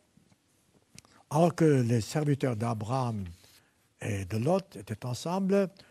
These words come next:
ils commencent à avoir des difficultés ensemble. Et, et commencent à se quer-, quereller, verset six, verset sept. Verset sept, laissez-moi citer, «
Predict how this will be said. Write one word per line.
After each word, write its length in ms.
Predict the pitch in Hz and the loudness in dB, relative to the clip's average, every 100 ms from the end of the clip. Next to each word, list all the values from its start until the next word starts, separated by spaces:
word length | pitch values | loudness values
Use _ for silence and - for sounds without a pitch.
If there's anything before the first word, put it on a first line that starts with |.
| _ _ - | _ _ -6
ils 100 | 131 | -4
commencent 600 | 151 147 165 180 - - 180 175 - _ | 0 0 2 0 -2 0 0 0 -6 _
à 220 | 139 127 - _ _ - | -6 -6 -8 _ _ -4
avoir 480 | 135 113 123 147 147 | -2 0 -2 -2 -2
des 140 | 113 | -2
difficultés 520 | 110 123 120 120 110 | -2 -2 -4 -6 0
ensemble. 640 | 170 175 - 240 208 107 95 71 - _ _ _ _ _ _ _ _ _ _ _ _ _ _ - | 0 0 0 0 0 0 -4 -8 -18 _ _ _ _ _ _ _ _ _ _ _ _ _ _ -2
Et, 140 | 170 147 - - | 2 2 0 -4
et 80 | |
commencent 340 | 135 170 165 165 | 0 4 4 4
à 40 | |
se 120 | 139 | 0
quer-, 340 | 131 - 147 139 | -2 -2 0 0
quereller, 640 | - 147 185 196 120 101 | 2 4 6 6 4 0
verset 320 | 113 113 127 | -4 -2 -4
six, 340 | 107 170 139 - | -2 -2 -4 -4
verset 300 | 104 120 127 | -8 -6 -4
sept. 460 | - 208 - - _ _ _ _ _ _ _ _ _ - _ _ | 2 2 2 -6 _ _ _ _ _ _ _ _ _ -20 _ _
Verset 260 | 110 98 131 | -4 -2 -2
sept, 400 | 117 160 156 - 101 | 2 2 2 -4 -4
laissez-moi 440 | 104 127 107 101 | -2 0 0 0
citer, « 480 | - 107 147 170 | -2 -4 2 2